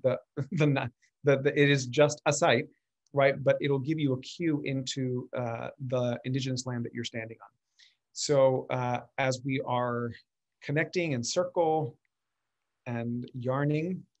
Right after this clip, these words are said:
telling stories and being in community together, uh, I want to acknowledge that standing in the East Village of New York, uh, on the island of Manhattan, uh, I am a guest on Munsee Lenape land,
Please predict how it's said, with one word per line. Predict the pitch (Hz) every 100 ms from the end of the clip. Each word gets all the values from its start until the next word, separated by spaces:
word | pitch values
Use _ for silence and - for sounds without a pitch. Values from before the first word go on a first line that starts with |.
| -
telling | 135 139
stories | 131 - 139 135 139 143 143 - -
and | 117 113 113 - _ _ _ 131
being | 139 143
in | 139
community | 135 127 131 139 147
together, | 147 151 196 240 - _ _ - _ _
uh, | 131 123 - -
I |
want | 135 135 135
to |
acknowledge | 127 123 123 131 139 131 -
that | 123
standing | - 135 135 135 131
in | 123
the | 127
East | 143 143
Village | - 131 123
of | 117
New | 113
York, | 113 160 180 180 - _ _ _
uh, | 123 113 113 113
on | 117
the | 120
island | 127 135 120
of | 113 117
Manhattan, | 110 - 160 143 135 131 _ _ _ _
uh, | 127 123
I | -
am | 143
a | 135
guest | 127 135 135 - -
on | 123
Munsee | 123 127 - 123
Lenape | 117 113 117 113
land, | 107 107 101